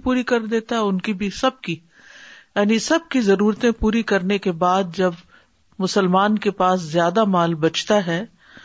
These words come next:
بعد ذاتہ، اپنی ذات کے بعد، فإن الاسلام یأخذ بیدہ، تو اسلام اس کا ہاتھ پکڑتا ہے، لینفق، تاکہ وہ خرچ کرے،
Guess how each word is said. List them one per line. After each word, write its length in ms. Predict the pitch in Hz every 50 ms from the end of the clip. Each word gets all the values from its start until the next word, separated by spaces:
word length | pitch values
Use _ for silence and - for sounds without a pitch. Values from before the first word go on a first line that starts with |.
| - - - - - - - _ - 175
بعد 300 | 214 233 262 269 226 233 220 185
ذاتہ، 480 | 170 190 190 202 202 - 233 226 185 214 214 220 226 262 - _ _ _ _ _ _ _ _ -
اپنی 320 | 208 208 208 - 214 233 214 165 202
ذات 360 | 202 202 214 254 247 - -
کے 120 | - 220 175
بعد، 300 | 175 170 156 156 165 170 170 - - _ _ _ _ _ - - - _ _ _
فإن 400 | - 247 233 - 254 294 320 330
الاسلام 680 | 339 320 269 240 214 - - 214 208 196 202 202 196 196 196 190
یأخذ 520 | 185 185 214 214 - 196 - - 202 185 190 185 156
بیدہ، 600 | 175 170 165 165 160 165 208 202 220 233 233 233 - - - - - - - _ _ _
تو 120 | - 214 214 - - 208
اسلام 500 | 202 - - 220 220 220 226 226 233 220 -
اس 240 | - 190 208 - -
کا 120 | - 196 190 165
ہاتھ 360 | 185 190 196 202 202 - -
پکڑتا 580 | - 190 185 - 190 175 175 - 247 240 226 185
ہے، 180 | 180 151 147 143 - _ - - - - - - - _ _ - -
لینفق، 720 | 202 226 233 240 277 330 330 311 - 269 226 202 - 220 220 247 285 320 311 - -
تاکہ 320 | 214 196 196 190 - 233
وہ 160 | 208 202 214 208
خرچ 400 | - - 269 277 269 - - -
کرے، 320 | - 180 156 151 147 143